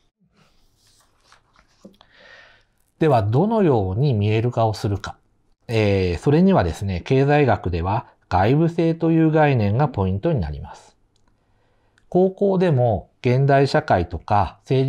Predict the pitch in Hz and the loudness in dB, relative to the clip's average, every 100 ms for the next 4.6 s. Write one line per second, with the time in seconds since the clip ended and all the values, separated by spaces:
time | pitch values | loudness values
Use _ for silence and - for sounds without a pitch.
0 | 139 - 156 131 110 90 82 87 98 90 | -4 -2 0 2 2 0 0 -2 -2 -2
1 | 69 85 110 - _ _ _ - 87 - | -4 -2 -2 -2 _ _ _ -14 -10 -4
2 | 101 98 95 98 92 - 107 110 113 113 | -2 0 2 0 -2 -2 0 2 2 2
3 | 110 107 82 - 87 82 101 90 85 87 | 2 0 -2 -8 -6 -4 -2 -2 -6 -8
4 | 85 85 85 160 123 - | -8 -8 -4 -2 -2 -6